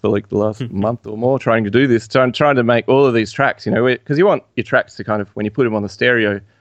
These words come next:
Speaker 1: it's like they're banging and they're jumping out at you. And to do that to sixteen songs that are all completely different is, yeah, been really, really tough. <laughs> So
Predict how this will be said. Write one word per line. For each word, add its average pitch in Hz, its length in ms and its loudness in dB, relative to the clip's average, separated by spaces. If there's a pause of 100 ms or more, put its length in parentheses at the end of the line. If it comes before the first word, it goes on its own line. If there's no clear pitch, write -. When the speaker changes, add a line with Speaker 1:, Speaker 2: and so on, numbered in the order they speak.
(300)
Speaker 1:
it's - 80 -12
like 110 180 2
they're 92 180 0 (160)
banging 151 420 2
and 110 120 -2
they're 110 80 -2
jumping 120 340 -2
out 131 160 2
at 113 140 0
you. 101 120 -2 (640)
And 113 120 2
to 117 100 -2
do 165 180 4
that 127 300 2
to 113 100 -4
sixteen 123 520 0
songs 120 460 0
that 113 180 2
are - 120 -2
all 127 300 4
completely 110 420 -2
different 127 540 -2 (680)
is, 107 720 2
yeah, - 160 -4 (240)
been - 220 -6 (120)
really, - 300 -8
really - 160 -8
tough. - 360 -8 (100)
<laughs> - 120 -4
So 123 160 4